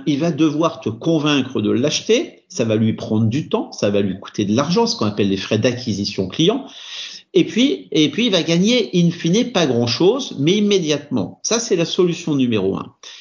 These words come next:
La solution numéro deux, c'est que si jamais on inscrit ça dans, dans un système qui est vraiment sur la durabilité, eh ben, ton lave-linge,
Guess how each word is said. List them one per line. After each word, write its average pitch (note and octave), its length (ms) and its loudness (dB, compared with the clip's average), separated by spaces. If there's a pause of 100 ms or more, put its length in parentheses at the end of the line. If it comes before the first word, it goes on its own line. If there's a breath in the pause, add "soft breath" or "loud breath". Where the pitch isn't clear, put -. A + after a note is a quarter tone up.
(220 loud breath)
La C3 140 0
solution F3+ 600 -2
numéro F2+ 380 -2
deux, A3+ 260 0 (360 loud breath)
c'est - 180 -2
que - 80 -8
si - 200 -2
jamais F#3+ 300 0
on D3+ 160 2
inscrit F3 520 0
ça A#2 460 -2
dans, A2+ 280 -2
dans B2+ 300 2
un D#3 120 2
système G3 520 -2
qui - 140 -2
est C#3 100 4
vraiment B2+ 560 2
sur F#2+ 220 -4
la F#2 100 0
durabilité, A2 800 0 (360 loud breath)
eh C#3 80 2
ben, F#3+ 240 4 (100)
ton G#3+ 160 2
lave-linge, C#3+ 880 2